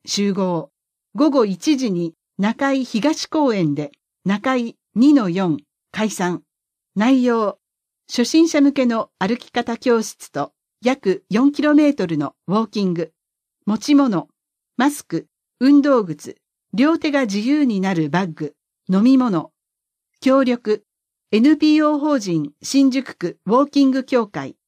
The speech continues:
申し込み、十一月七日月曜から二十四日木曜に、電話かファックス、記入例のほか年齢を記入で問い合わせ先へ。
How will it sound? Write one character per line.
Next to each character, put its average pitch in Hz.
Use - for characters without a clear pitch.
申 269
し 285
込 233
み、 214
十 294
一 294
月 269
七 226
日 202
月 208
曜 285
か -
ら 160
二 269
十 277
四 185
日 -
木 185
曜 277
に、 165
電 285
話 294
か 277
フ -
ァ 294
ッ -
ク -
ス、 -
記 -
入 294
例 220
の 165
ほ 156
か -
年 262
齢 262
を 233
記 196
入 190
で 226
問 254
い 277
合 269
わ 262
せ 247
先 214
へ。 190